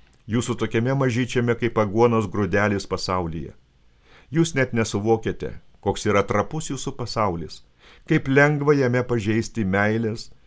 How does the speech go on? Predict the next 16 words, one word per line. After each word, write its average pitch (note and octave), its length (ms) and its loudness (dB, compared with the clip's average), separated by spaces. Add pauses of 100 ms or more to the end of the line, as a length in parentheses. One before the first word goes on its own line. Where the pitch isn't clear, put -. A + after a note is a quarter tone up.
(220)
tėvo B2+ 320 6
meilės A#2 680 2
įstatymą. G2+ 680 -6 (640)
O A2 80 4
priežasties A#2 760 0
veiksmo A#2 380 0
pasekmės A2+ 560 -2
dėsnis F#2+ 560 -4 (280)
galioja G2+ 520 2
visada. E2 460 -8 (680)
Neskriauskite B2 880 0
savęs. G2+ 600 -6 (560)
Nustokite C3 720 0
pritarti B2 560 0
tiems C3 280 -2
veiksmams, A#2+ 640 -2